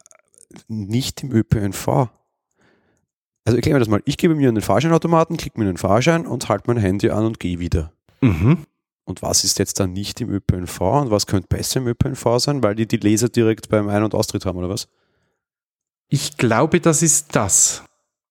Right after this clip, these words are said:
Speaker 1: Okay, Österreich hat das nicht. Wir haben so Stempeldinge, da kannst du auch durchgehen, ohne dass du was reingibst. Das heißt, man kann bei uns auch ganz normal schwarz fahren.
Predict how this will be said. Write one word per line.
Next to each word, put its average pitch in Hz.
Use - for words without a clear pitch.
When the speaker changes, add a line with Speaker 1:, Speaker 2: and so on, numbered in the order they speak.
Speaker 1:
Okay, -
Österreich 92
hat 92
das -
nicht. 120
Wir 101
haben 95
so -
Stempeldinge, 98
da 92
kannst -
du 82
auch -
durchgehen, 90
ohne 120
dass 131
du 123
was 113
reingibst. 107
Das 95
heißt, -
man -
kann 90
bei 92
uns 90
auch 87
ganz 87
normal 87
schwarz -
fahren. 110